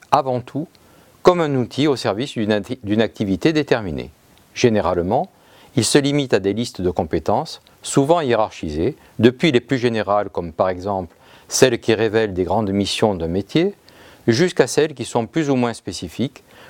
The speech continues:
pour réaliser tel ou tel type de tâche ponctuelle, par exemple. Cependant, si cette identification de compétences générales et spécifiques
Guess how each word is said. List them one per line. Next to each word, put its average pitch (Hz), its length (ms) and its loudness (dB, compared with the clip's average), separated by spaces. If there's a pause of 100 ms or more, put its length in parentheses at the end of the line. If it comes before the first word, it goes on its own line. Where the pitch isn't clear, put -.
(140)
pour 120 160 4
réaliser 117 480 0
tel 135 180 0
ou 113 80 -2
tel 107 180 0
type 123 180 -8
de 95 120 0
tâche 95 440 -2
ponctuelle, 110 520 0
par 98 220 -2
exemple. - 420 -16 (480)
Cependant, 135 640 0 (380)
si - 180 0
cette 165 240 0
identification 143 880 0
de 113 100 -2
compétences 110 600 -2
générales 110 580 -2 (140)
et 98 80 -6
spécifiques - 720 -4